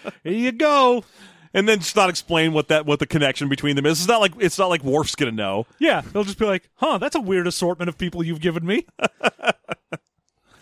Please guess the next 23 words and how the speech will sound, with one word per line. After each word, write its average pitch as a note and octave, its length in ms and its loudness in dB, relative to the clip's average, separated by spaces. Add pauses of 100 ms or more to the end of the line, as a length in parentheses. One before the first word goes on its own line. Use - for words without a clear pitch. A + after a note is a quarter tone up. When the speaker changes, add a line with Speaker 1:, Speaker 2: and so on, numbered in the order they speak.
(560)
Speaker 2:
Uh, F3+ 480 4
okay. D3 380 0 (260)
So E3 560 2 (100)
that's F#3 280 0
pretty A3+ 220 0
much F#3+ 140 0
what D#3+ 120 0
happens A#2+ 360 -2
is, B2+ 160 -4 (340)
is, C#3 300 2
uh, B2 300 4
Wolverine's D3+ 560 -2
like, G#2+ 160 -4
"Yeah, B2+ 420 0
now C3 100 2
you're C#3+ 140 2
gonna C3 140 -2
have A#2+ 100 -2
a A#2 40 -10
s-, - 160 -4
a C3+ 120 0
real E3 400 4
scrap. D3+ 540 0